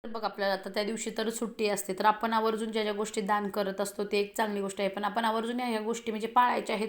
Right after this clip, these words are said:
कोणत्या, तर क-, धारदार वस्तू, आता चाकू वगैरे असेल त्या गोष्टी नाही का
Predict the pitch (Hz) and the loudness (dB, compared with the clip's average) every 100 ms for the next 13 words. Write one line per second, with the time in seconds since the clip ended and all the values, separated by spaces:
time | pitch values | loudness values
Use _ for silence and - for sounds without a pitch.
0 | - 220 196 202 202 - - - - - | -4 -6 0 -2 -2 -12 -18 -20 -14 -6
1 | 220 214 226 220 214 220 220 208 - 208 | -6 0 4 4 4 -2 -6 -8 -12 -2
2 | 240 220 220 233 233 220 196 196 240 214 | 0 2 2 2 2 4 4 6 6 4
3 | - 214 208 202 208 208 190 185 180 190 | 4 0 2 2 2 2 2 2 2 0
4 | - 190 196 208 - 220 254 247 | 4 4 4 -2 -2 -2 0 0